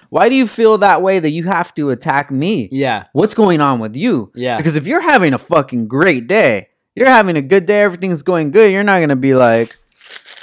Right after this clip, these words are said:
Speaker 1: "Fuck you, lame."
Speaker 2: Yeah.
Speaker 1: You know, like,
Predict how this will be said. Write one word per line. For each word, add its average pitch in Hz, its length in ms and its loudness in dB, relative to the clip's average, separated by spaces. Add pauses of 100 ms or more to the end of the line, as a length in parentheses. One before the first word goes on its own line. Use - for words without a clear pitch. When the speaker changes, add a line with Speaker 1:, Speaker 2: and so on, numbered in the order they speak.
(140)
Speaker 1:
"Fuck - 580 0
you, 160 260 2
lame." 160 520 2
Speaker 2:
Yeah. 180 260 6
Speaker 1:
You 175 80 2
know, 233 220 6
like, 226 340 0